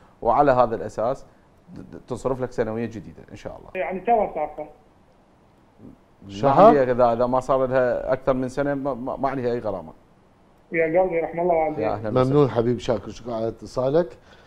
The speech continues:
Speaker 3: آه، اتصال آخر. ال-، انقطع الاتصال، جيد، ما، ما يخالف، لأن شاكر شوي عنده موضوع كان.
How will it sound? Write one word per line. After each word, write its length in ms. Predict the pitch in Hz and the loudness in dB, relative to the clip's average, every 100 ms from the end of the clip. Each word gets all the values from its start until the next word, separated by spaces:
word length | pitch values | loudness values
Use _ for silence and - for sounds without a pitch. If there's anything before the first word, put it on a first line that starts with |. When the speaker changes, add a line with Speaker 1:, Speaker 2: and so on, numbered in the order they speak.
| _ _ | _ _
Speaker 3:
آه، 280 | 107 113 107 | -2 0 0
اتصال 380 | 104 - 139 135 | -6 -4 -2 0
آخر. 400 | 135 131 165 160 147 - _ _ _ _ _ _ _ _ _ _ _ _ 101 | -2 -2 -4 -4 -12 -20 _ _ _ _ _ _ _ _ _ _ _ _ -10
ال-، 160 | 110 120 - _ _ _ _ _ - | -8 -8 -16 _ _ _ _ _ -18
انقطع 360 | 95 131 120 101 | -4 -2 0 -4
الاتصال، 580 | 98 - - 147 180 135 | -8 -10 0 2 2 -2
جيد، 280 | 131 98 | -6 -4
ما، 140 | 135 131 - | -8 -8 -6
ما 120 | 131 | -6
يخالف، 300 | - 107 101 | -4 -8 -6
لأن 100 | 120 | -6
شاكر 360 | 110 127 - 107 | -4 -6 -8 -14
شوي 240 | - 117 | -8 -8
عنده 220 | 98 107 | -6 -6
موضوع 340 | 104 110 98 85 | -4 -6 -6 -8
كان. 300 | 123 156 185 | -6 -4 -6